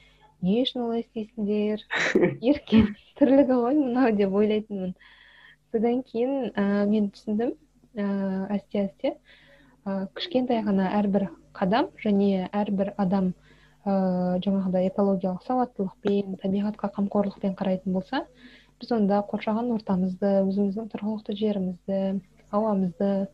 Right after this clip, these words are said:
Speaker 1: және түптің түбіне келгенде өзіміздің планетамызды қорғай алатынымызға менің көзім жетті.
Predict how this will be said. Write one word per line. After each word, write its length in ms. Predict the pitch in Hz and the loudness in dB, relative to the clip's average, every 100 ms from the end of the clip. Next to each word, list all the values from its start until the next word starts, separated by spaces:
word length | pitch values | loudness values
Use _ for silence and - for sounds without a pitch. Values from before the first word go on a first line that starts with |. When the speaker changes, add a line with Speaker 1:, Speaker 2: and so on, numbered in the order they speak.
| _ - - | _ -20 -4
Speaker 1:
және 380 | 202 190 185 190 - | 0 2 2 -2 -6
түптің 340 | 214 - 226 | -6 -2 -2
түбіне 220 | 220 202 | 2 2
келгенде 440 | 196 180 185 185 277 | 2 0 2 4 4
өзіміздің 440 | 247 214 190 180 | 2 2 0 -2
планетамызды 680 | - 190 196 196 185 185 254 - _ - _ _ | 0 0 0 -2 -6 -6 -10 -12 _ -20 _ _
қорғай 400 | - 208 202 202 | -4 -2 0 0
алатынымызға 640 | 190 190 - 185 180 - 233 | 0 -2 -4 -4 -4 -4 -2
менің 200 | 208 202 | 0 0
көзім 280 | 208 190 190 | 0 0 0
жетті. 380 | 185 180 - | -2 -6 -8